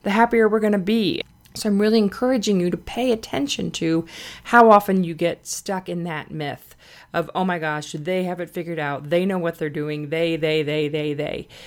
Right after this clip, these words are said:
And they don't have it any more figured out than you do. So the wonderful analogy of staying in your own car,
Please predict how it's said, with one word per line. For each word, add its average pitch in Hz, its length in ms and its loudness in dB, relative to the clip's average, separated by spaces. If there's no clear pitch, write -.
And 196 200 4
they 226 100 6
don't 247 140 2
have 226 180 0
it 208 140 -2
any 214 160 0
more 214 160 2
figured 190 320 -4
out 156 200 -4
than 156 140 -4
you 147 120 -4
do. - 340 -8
So - 160 -4
the 170 140 0
wonderful 208 480 -2
analogy 160 600 -2
of 143 200 -8
staying 185 500 -2
in 208 80 2
your 202 200 0
own 202 180 0
car, 135 520 -6